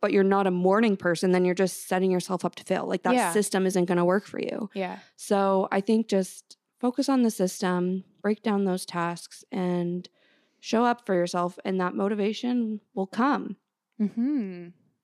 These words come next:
Speaker 2: I agree.
Speaker 1: Yeah. So maybe actually this is a good segue into the next question, which is also a little bit about motivation, but more so about working out.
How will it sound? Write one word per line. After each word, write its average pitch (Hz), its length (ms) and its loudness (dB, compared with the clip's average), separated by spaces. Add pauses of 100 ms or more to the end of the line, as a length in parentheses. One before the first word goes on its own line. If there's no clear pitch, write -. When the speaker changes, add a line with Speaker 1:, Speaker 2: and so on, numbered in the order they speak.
(120)
Speaker 2:
I 208 80 -10
agree. 202 480 -6 (220)
Speaker 1:
Yeah. 240 460 -4 (1200)
So 208 360 2
maybe 254 400 2
actually 196 260 -2
this 196 180 -4
is 202 80 -6
a 190 60 -2
good 196 200 0
segue 190 520 -4
into 190 320 -2
the 185 100 0
next 180 340 -2
question, 185 680 -2 (380)
which 208 260 0
is 190 340 2 (140)
also 302 400 0
a - 20 2
little 226 220 2
bit 196 180 2
about 185 280 0
motivation, 180 840 0
but 180 280 0
more 190 280 0
so 196 280 0
about 185 400 -2
working 175 500 -4
out. - 380 -10